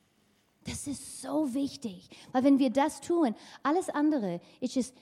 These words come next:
es fällt einfach in die richtige Reihenfolge. Erster Timotheus sechs, Vers elf. „Du aber, du Mensch Gottes, bemühe dich intensiv um ein Leben in Gerechtigkeit,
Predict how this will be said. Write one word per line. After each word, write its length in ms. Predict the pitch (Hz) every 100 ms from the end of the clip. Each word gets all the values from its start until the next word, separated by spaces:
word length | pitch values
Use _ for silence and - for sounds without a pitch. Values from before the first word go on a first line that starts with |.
| -
es 180 | 220 -
fällt 380 | 294 294 302
einfach 340 | 247 247 254 240
in 80 | 226
die 140 | 214
richtige 480 | 202 254 - 240 214
Reihenfolge. 760 | 208 220 214 190 175 180 190 - - - -
Erster 300 | 269 294 285
Timotheus 640 | 294 285 285 277 269 269
sechs, 300 | 262 262 -
Vers 260 | 254 240 -
elf. 300 | 220 190 190 - _ - - -
„Du 300 | 208 320 392
aber, 520 | 247 220 196 202 220 - 208
du 140 | 254 269
Mensch 300 | 269 269 -
Gottes, 480 | 185 - 175 185
bemühe 600 | - 247 240 254 311 359
dich 380 | 269 214 202 - -
intensiv 920 | 339 370 - 311 294 - 294 254 185 -
um 160 | 240
ein 220 | 240 247
Leben 560 | 254 240 240 226 175 175 - - - -
in 180 | 294 311
Gerechtigkeit, 880 | 294 254 247 - 233 - 202 175